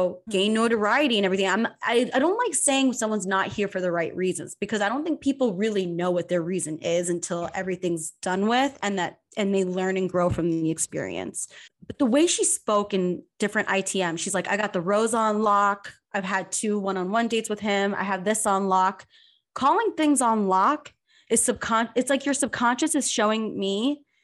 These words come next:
Speaker 2: that you're viewing things kind of in, like, a Shanae format of, like, competition. I'm here to win.
Speaker 1: Well, let's get into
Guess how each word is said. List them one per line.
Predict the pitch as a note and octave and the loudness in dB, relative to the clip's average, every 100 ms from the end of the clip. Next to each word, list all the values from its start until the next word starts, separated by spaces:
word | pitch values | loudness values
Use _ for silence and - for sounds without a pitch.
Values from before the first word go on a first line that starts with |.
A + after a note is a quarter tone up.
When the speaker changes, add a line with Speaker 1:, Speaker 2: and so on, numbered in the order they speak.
| _ - | _ 0
Speaker 2:
that | G#3 | 2
you're | A3+ A#3+ | 2 0
viewing | F#3+ G3+ A#3 B3 | 0 0 2 0
things | B3 A#3+ A#3 | -2 -2 -4
kind | - E4+ | -2 0
of | C5 C5 | 0 0
in, | |
like, | G#4 F4 | -2 -2
a | |
Shanae | - B3 A3 A3+ A3 | -2 0 2 0 0
format | G3 F#3+ D#3 D#3 - | 0 0 0 -2 -2
of, | G3+ F#3 | -4 -2
like, | F#3 F3+ - _ _ - | -2 -4 -10 _ _ -6
competition. | - A3 - G#3 - D3 D#2+ - | 0 0 0 0 -2 -8 -10 -6
I'm | G3 | -4
here | G3+ G3+ | 0 0
to | F3 | 2
win. | G3 - - _ F4+ | 0 -2 -12 _ -16
Speaker 1:
Well, | D4+ C#4 | -6 -4
let's | C#4 E4+ | -4 -6
get | - G4 | -8 -12
into | D#4+ C4+ - B3+ A#3 A3+ G#3+ | -12 -14 -10 -8 -4 -4 -4